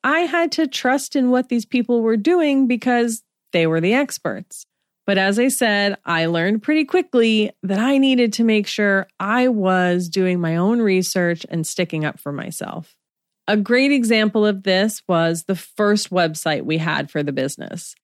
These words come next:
I wasn't technically the e-commerce manager yet, and I had a ton of other responsibilities in my existing position, so I wasn't at all involved in the initial decisions or setup.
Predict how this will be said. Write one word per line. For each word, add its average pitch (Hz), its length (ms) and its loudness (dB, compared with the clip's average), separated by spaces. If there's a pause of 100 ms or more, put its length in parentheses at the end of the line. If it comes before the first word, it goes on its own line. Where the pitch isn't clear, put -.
(300)
I 196 100 0
wasn't 285 480 2
technically 233 540 0
the 196 260 -2
e-commerce 170 480 -2
manager 180 500 0
yet, 151 380 -2
and 156 140 -4
I 160 80 0
had 165 260 0
a 165 80 0
ton 240 300 0
of 226 160 0
other 175 200 2
responsibilities 156 920 0
in 156 80 -2
my 143 140 -2
existing 147 580 -6
position, 247 680 2
so 277 540 2
I 254 100 0
wasn't 359 360 2
at 262 120 2
all 220 220 2
involved 175 480 0
in 170 100 -2
the 165 100 0
initial 156 380 -4
decisions 262 800 0
or 151 100 -2
setup. 202 580 0